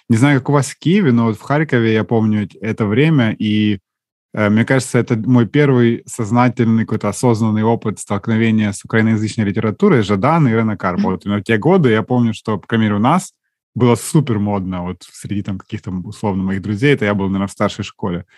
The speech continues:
Speaker 1: То есть, если не брать украинскую литературу, которую в школе преподавали, которая мне была, ну, кое-что мне даже было интересно, я помню, Хвылевый мне нравился, и там что-то ещё, Б-, Барка, Жовтый князь, я помню, я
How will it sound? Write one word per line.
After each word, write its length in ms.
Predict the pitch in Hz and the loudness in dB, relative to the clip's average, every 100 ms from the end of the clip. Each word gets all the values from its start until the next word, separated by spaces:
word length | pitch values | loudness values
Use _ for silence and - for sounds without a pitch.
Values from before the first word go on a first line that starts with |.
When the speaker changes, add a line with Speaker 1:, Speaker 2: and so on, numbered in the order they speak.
| _ _ - | _ _ -2
Speaker 1:
То 80 | 117 | 0
есть, 120 | 113 | 2
если 160 | 123 | 4
не 80 | 131 | 4
брать 340 | 117 127 120 - | 6 4 0 0
украинскую 460 | 123 131 123 127 | 0 2 2 0
литературу, 460 | 110 127 117 127 117 | 0 0 0 -2 -2
которую 320 | 104 104 107 | -4 -4 -6
в 20 | |
школе 300 | - 196 208 | -2 2 2
преподавали, 640 | 139 104 107 104 101 95 90 | 2 -2 -2 0 2 0 -2
которая 360 | - - 101 | -6 -2 0
мне 160 | 104 104 | 2 0
была, 460 | 104 110 104 101 - _ _ _ - | 2 2 2 0 -4 _ _ _ 2
ну, 160 | 143 | 2
кое-что 340 | 143 151 143 135 | 4 2 2 2
мне 120 | 123 | 4
даже 180 | 120 117 | 2 2
было 180 | 120 117 | 2 0
интересно, 440 | 120 208 240 127 | 2 0 0 -4
я 60 | 104 | -4
помню, 340 | 107 101 98 | -4 -2 -4
Хвылевый 480 | 95 104 101 110 170 | -4 -4 -2 4 4
мне 100 | 131 | 4
нравился, 520 | 110 107 98 92 - | 0 -2 -4 -6 -10
и 120 | 92 87 | -12 -10
там 140 | 95 | -12
что-то 240 | - - 95 | -16 -10 -8
ещё, 280 | 95 139 104 | -4 -4 -4
Б-, 140 | - - 95 | -6 -14 -6
Барка, 480 | 90 107 123 - 95 | 0 0 0 -4 -6
Жовтый 340 | 104 - 95 | -6 -6 -10
князь, 300 | - 101 98 | -6 -6 -6
я 40 | - | -8
помню, 200 | 92 95 | -8 -6
я 240 | 98 98 | -6 -8